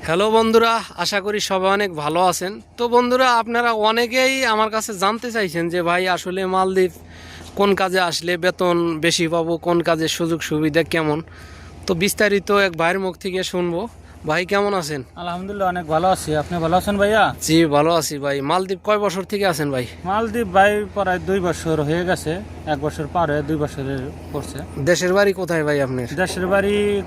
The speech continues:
Speaker 2: কুড়িগ্রাম ডিস্ট্রিক্ট, রৌমারী থানা।
Speaker 1: ও, কুড়িগ্রাম জেলা রৌমারী?
Speaker 2: হ্যাঁ।
Speaker 1: ও,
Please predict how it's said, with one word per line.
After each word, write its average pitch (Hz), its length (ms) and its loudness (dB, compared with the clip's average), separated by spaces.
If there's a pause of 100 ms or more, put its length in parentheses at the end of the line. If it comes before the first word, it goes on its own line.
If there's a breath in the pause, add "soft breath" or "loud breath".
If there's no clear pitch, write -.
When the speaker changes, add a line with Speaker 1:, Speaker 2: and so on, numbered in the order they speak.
Speaker 2:
কুড়িগ্রাম 208 460 0
ডিস্ট্রিক্ট, 196 480 -6
রৌমারী 175 400 0
থানা। 170 340 -2 (380)
Speaker 1:
ও, 123 320 -6
কুড়িগ্রাম 180 420 4
জেলা 170 200 2
রৌমারী? 170 400 0 (240)
Speaker 2:
হ্যাঁ। 131 260 -8 (460)
Speaker 1:
ও, 123 400 -2